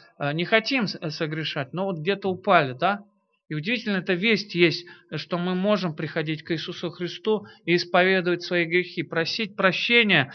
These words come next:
за свои грехи. И Господь, будучи верен и праведен, прощает. Когда мы, э, согрешаем,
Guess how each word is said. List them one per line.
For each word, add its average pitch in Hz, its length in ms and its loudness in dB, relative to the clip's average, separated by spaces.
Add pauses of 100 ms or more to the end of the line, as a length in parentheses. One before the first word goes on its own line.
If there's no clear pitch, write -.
(220)
за 165 160 0
свои 180 320 2
грехи. 165 520 -2 (460)
И 151 120 -4
Господь, 175 440 0
будучи 175 460 -2
верен 185 380 0
и - 20 -6
праведен, 156 560 -6 (280)
прощает. 147 640 -2 (1400)
Когда 175 280 2
мы, 208 120 2
э, 175 460 6
согрешаем, 196 800 4